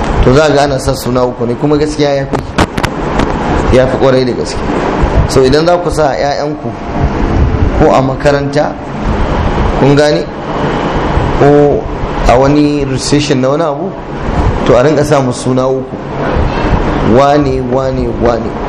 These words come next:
Kun gane? Wane, wane, wane. Wannan yana da kyau. Kar a bar shi akan suna biyu. Me matsalar sa suna biyu?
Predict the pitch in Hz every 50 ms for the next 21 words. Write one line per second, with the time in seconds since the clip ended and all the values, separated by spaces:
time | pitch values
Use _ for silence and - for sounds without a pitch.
0 | - 107 107 - - - - - - - - - - 120 135 135 135 139 147 151
1 | 156 - - - - - - - - - - - - - - 127 135 139 143 139
2 | 131 127 123 117 120 135 131 131 131 123 117 113 - - 117 117 113 107 104 -
3 | - - - - 139 143 143 135 135 135 123 113 107 - 127 117 110 - - -
4 | - - - - - - - - - - - - - - - - - - - -
5 | - 151 - - - 131 139 131 - - 117 117 - 143 131 - - 131 131 131
6 | 127 127 127 127 120 117 - - - - - - - - - - - - - -
7 | 127 135 147 165 180 175 160 147 147 147 147 - 151 151 151 143 127 123 - -
8 | - - - - - 156 143 135 - 127 127 131 127 127 123 123 123